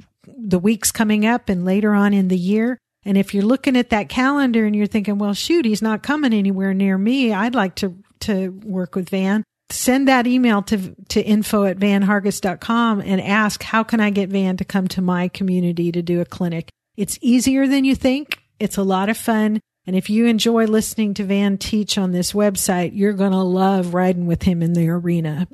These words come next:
Um, you, you just are not gonna find a better instructor, a better communicator to help you, uh, improve and expand your relationship with your horse.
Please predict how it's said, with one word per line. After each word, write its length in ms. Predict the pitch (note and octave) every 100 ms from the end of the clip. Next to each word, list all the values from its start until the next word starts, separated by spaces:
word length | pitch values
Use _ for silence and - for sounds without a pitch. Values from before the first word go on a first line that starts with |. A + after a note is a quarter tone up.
| -
Um, 380 | F3 E3 E3+ G3
you, 440 | G3 F3 F#3 F3+ -
you 160 | F#3 E3+
just 320 | - F3+ -
are 120 | F3
not 240 | F#3 F#3+ F3+
gonna 140 | F#3
find 340 | - F#3 F#3
a 60 | F3
better 420 | F3 F3+ F3 E3+ - _ _
instructor, 640 | G#3 F#3 - F#3 - F#3
a 40 | E3+
better 200 | E3+ E3
communicator 720 | - F3+ F3 E3+ - E3+ D#3+
to 100 | F3
help 300 | F3 G#3+ -
you, 380 | G3 F#3+ F3 F3 _
uh, 100 | G3+ - C#4 _ -
improve 640 | G3+ F#3 - A3+ G#3+ F#3+
and 120 | F#3+
expand 440 | E3+ - F#3+ F3 F3
your 140 | E3+
relationship 680 | F3 F3 E3+ - F3+ F#3+ -
with 160 | E3+ E3
your 100 | E3
horse. 520 | - D#3+ B2+ -